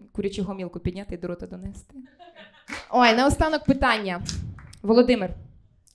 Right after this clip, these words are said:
як ви думаєте, а чому дівчата з дуже великими губами постійно мовчать? Запитайте мене, чому?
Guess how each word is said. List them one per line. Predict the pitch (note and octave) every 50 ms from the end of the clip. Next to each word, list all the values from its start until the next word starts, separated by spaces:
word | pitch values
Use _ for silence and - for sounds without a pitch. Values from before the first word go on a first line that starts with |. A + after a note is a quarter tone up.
| _
як | - B3+ B3+ G4+
ви | G#4
думаєте, | G4+ - A#3+ G3+ F3 E3 D#3+ - - - - _ _ _ _ _ _ _ _ _ _
а | -
чому | - - B3 E4 A4+
дівчата | A4 C4 B3 - - D#4+ D#4+ - G#3
з | F#3+ F#3+
дуже | - G#3+ F#3 G3
великими | F#3+ F#3+ G#3+ A3+ A3 - G#3 G3+ F#3
губами | E3 F#3 D#3+ A3 - F4 A3+
постійно | - - F3+ - - - G3+ G3+ F#3+
мовчать? | F#3+ F#3+ F3+ - - F3+ D#3+ D3 - - _ _ _ _ _ _ _ _ - - _ _ _ _ _ _ _ _ _ _ _ _ _ _ _ _ _ _ _ _ _ _ _ _ _ _ _ _ _ _ _ _ _ _ _ _ _ _ _ _ _ _ _ _ _ _ _ _ _ _ _ _
Запитайте | - - - - F#3+ - - - - -
мене, | - -
чому? | - - - B3+ A#3+ B3